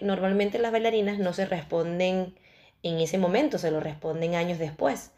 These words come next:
Porque, ¿qué es lo que pasa? Llegan a la danza y, pues, como todas, a mí también me pasó, me encantaba era bailar y yo bailaba de todo. Yo quería hacer de todo, quería estar en todo, participaba en todo, desde chiquita, desde los ocho años.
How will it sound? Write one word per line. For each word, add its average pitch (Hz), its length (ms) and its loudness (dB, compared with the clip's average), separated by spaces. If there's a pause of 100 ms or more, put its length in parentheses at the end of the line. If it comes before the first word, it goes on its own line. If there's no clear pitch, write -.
(380)
Porque, 254 340 4
¿qué 269 140 6
es 277 80 4
lo 320 140 -2
que 196 100 2
pasa? 151 300 -6
Llegan 196 260 2
a 262 140 4
la 269 100 6
danza 254 460 0 (320)
y, 196 480 -2
pues, 165 600 -4 (180)
como 170 260 -2
todas, 185 320 6
a 170 80 2
mí 156 80 -4
también 165 240 -4
me 175 80 -2
pasó, 202 440 2 (760)
me 214 120 8
encantaba 214 480 6
era 240 140 6
bailar 165 420 0
y - 80 -10
yo 156 140 -2
bailaba 170 280 2
de 240 120 0
todo. 156 420 0
Yo 151 160 -6
quería 165 300 -2
hacer 180 240 -2
de 170 100 2
todo, 208 380 6
quería 175 240 -2
estar 175 220 -6
en 165 200 -6
todo, 196 340 4
participaba 170 640 -2
en 160 180 -6
todo, 202 680 6 (400)
desde 208 220 4
chiquita, 196 520 -4
desde 170 220 0
los 175 100 0
ocho 180 240 2
años. - 320 -4